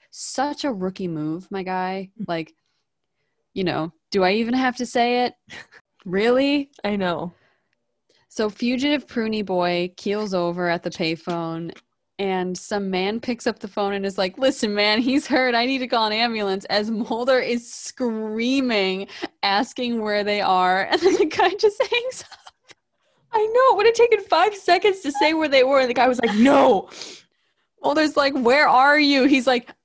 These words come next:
Speaker 1: "This guy's, this guy's hurting, man. I gotta go."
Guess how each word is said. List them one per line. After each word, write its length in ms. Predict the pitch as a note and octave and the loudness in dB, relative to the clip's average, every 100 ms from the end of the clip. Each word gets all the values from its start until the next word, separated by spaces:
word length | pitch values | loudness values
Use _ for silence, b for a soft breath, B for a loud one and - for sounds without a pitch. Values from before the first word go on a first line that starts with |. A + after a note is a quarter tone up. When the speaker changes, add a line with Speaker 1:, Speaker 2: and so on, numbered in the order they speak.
| _ G#3+ A#3+ | _ -12 0
Speaker 1:
"This 220 | D4+ D4+ | 0 2
guy's, 360 | C#4+ B3+ B3+ A#3 | 4 4 2 0
this 160 | D4+ | 2
guy's 240 | C4+ A#3 B3 | 2 2 2
hurting, 400 | B3 B3 A#3+ A3 | 2 2 0 0
man. 300 | G#3+ A3 A3 | 0 2 2
I 180 | A#3 | 0
gotta 220 | C4+ A#3 A3 | 2 0 0
go." 340 | G#3+ G#3+ G#3 | 2 4 4